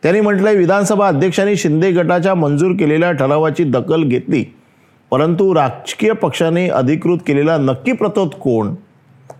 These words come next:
हे तपासण्याचा एकदाही प्रयत्न केला नाही.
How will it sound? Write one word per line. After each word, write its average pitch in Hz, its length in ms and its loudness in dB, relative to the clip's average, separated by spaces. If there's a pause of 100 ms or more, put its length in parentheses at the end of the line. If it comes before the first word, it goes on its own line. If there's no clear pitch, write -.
हे 185 100 2
तपासण्याचा 165 720 0
एकदाही 131 380 2
प्रयत्न 127 420 -2
केला 117 380 -2
नाही. 95 460 -2